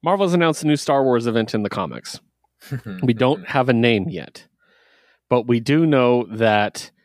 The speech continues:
Speaker 1: it will include Doctor Aphra, the Star Wars book itself, Star Wars Darth Vader,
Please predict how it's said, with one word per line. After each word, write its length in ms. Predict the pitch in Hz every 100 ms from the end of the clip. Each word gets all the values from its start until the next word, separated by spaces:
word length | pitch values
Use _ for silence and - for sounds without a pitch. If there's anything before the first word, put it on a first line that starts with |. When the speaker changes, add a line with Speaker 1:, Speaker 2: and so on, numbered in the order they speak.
| _ _ _ -
Speaker 1:
it 80 | 131
will 140 | 117 113
include 300 | - 113 101
Doctor 320 | 120 - 156
Aphra, 500 | 120 104 - 104 107 _ _
the 100 | -
Star 280 | - - 120
Wars 240 | 127 123 117
book 220 | 117 -
itself, 500 | 123 - 98 101 -
Star 260 | - 127 117
Wars 180 | 117 104
Darth 220 | 107 104
Vader, 360 | 127 135 151